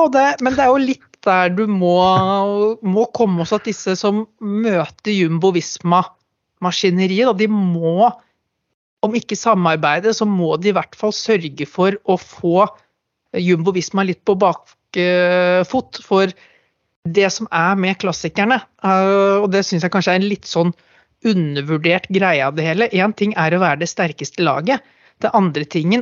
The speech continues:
er å være det første laget som slår til. For det handler så mye om posisjonskamp, men så er spørsmålet, bruker man, hvis man vinner posisjonskampen da, inn i et viktig parti, bruker man den bare for å, på en måte, ho, tørke svetten, flott,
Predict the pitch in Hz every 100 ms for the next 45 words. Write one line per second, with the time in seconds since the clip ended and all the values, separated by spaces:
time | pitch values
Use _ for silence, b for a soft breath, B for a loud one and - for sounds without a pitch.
0 | - 156 156 190 165 170 - 226 - -
1 | - 175 143 135 165 196 185 - 160 180
2 | - 269 226 - _ _ _ _ 202 202
3 | 226 170 170 190 196 190 220 170 156 156
4 | - 170 202 - 160 147 - - 311 -
5 | _ _ - 190 214 - 196 226 - 170
6 | - 170 196 196 196 156 - 170 185 175
7 | b - 185 196 180 156 151 170 196 202
8 | 180 160 185 170 262 220 170 - 175 170
9 | 185 190 - 185 - - 165 - 190 185
10 | 202 175 156 - 170 180 170 190 185 156
11 | 143 - 180 180 _ _ _ 196 170 -
12 | 180 - _ - 302 - - _ _ _
13 | _ _ - 190 - 185 196 - - 202
14 | - 208 220 -